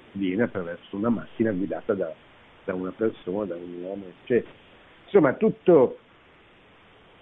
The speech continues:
<clears throat> tutto il sistema ha portato non alla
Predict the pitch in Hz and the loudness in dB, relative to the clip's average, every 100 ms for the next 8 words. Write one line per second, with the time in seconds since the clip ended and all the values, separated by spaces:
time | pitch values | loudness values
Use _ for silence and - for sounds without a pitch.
0 | - - 131 131 104 - 165 139 117 - | -20 -6 0 2 2 2 4 4 2 0
1 | 123 - - 185 160 117 95 92 104 98 | -2 -2 6 8 8 4 -2 -6 -8 -8
2 | 117 120 - 113 113 - 117 104 - - | -4 -6 0 2 2 4 4 4 0 -20
3 | - - - - - - - - 123 135 | -20 -20 -20 -20 -20 -20 -18 -2 2 6
4 | 120 113 | 6 6